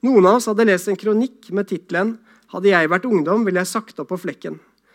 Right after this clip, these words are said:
Kronikken var kortfattet, men forståelig. Forfatteren satte ord på mye av det vi tenkte, og ga en hjelpende hånd på en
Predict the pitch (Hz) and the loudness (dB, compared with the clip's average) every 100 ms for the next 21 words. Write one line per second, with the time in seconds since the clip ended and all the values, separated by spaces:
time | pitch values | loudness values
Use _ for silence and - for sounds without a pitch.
0 | _ _ _ 208 220 208 247 254 214 220 | _ _ _ 2 2 2 0 2 0 -2
1 | 269 - - 151 208 220 196 170 202 190 | -10 -8 -12 -6 -4 -2 -2 -2 -4 -10
2 | 170 143 139 151 - _ _ _ _ _ | -8 -6 -4 -6 -12 _ _ _ _ _
3 | 220 226 208 240 247 269 226 214 196 214 | -4 -2 0 0 0 -4 -4 0 2 2
4 | 226 233 214 175 170 190 233 196 143 220 | 2 2 2 2 -2 -2 -2 -4 -4 -4
5 | 233 185 208 226 185 147 185 180 226 277 | -2 0 0 2 2 0 -4 -2 0 0
6 | 233 208 | -2 -4